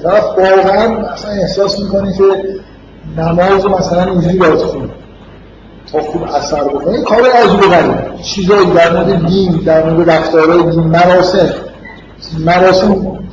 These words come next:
خیلی خوبه دیگه. این آدم ها مراسم تولید می‌کنن. اصلاً بیاید اینجوری بکنید، اینطوری بکنید، یا نمی‌دونم حالا یه،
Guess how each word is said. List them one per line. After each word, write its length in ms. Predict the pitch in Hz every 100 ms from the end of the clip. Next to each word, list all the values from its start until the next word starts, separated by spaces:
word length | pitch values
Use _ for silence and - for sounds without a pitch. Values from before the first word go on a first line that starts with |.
| -
خیلی 400 | 185 180 175 -
خوبه 320 | - 180 160
دیگه. 220 | - 151
این 260 | 156 165 165
آدم 340 | 170 170 175
ها 200 | 190 185
مراسم 280 | 175 175 175
تولید 280 | 165 156 147
می‌کنن. 440 | 139 - 131 110 - - - - - - -
اصلاً 220 | 165 196
بیاید 320 | 196 202 185 -
اینجوری 420 | 180 170 185 202
بکنید، 440 | 190 180 170 165
اینطوری 400 | 165 160 165 165
بکنید، 420 | 175 170 165 160
یا 100 | 160
نمی‌دونم 340 | 160 165 165 160
حالا 360 | 160 - - - - - -
یه، 80 | -